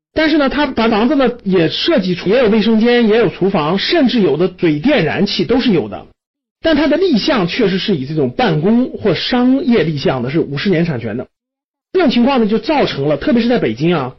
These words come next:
过去的量还是挺多的，有量比较大的商住房，可以叫做商住两用房。但其实啊，在好多年前，商住房已经被不批了，就建委已经不批了。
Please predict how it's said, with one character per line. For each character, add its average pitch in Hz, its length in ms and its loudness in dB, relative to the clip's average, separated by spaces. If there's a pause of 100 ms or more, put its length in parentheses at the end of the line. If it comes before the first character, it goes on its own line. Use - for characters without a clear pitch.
过 277 140 0
去 254 120 -2
的 226 60 2
量 240 180 2
还 160 160 0
是 - 60 -4
挺 117 160 -6
多 135 180 0
的， - 180 -4 (300)
有 175 200 4
量 233 260 2
比 220 140 2
较 143 160 -2
大 302 320 -2
的 143 100 0
商 214 420 0
住 180 200 -2
房， - 260 -12 (540)
可 233 120 -2
以 254 60 4
叫 208 140 0
做 175 160 0
商 285 380 0
住 233 120 2
两 131 220 -2
用 160 120 0
房。 113 260 -10 (600)
但 302 200 0
其 302 240 0
实 185 180 0
啊， 196 300 0
在 240 260 0
好 160 140 0
多 285 100 2
年 277 180 2
前， 190 420 0
商 392 380 0
住 330 180 2
房 160 260 -2
已 147 120 -6
经 208 200 2
被 214 180 2
不 - 160 -4
批 285 260 0
了， - 220 -2
就 185 100 -4
建 269 220 0
委 196 140 2
已 165 100 2
经 165 160 -2
不 185 80 0
批 - 160 -4
了。 196 220 -2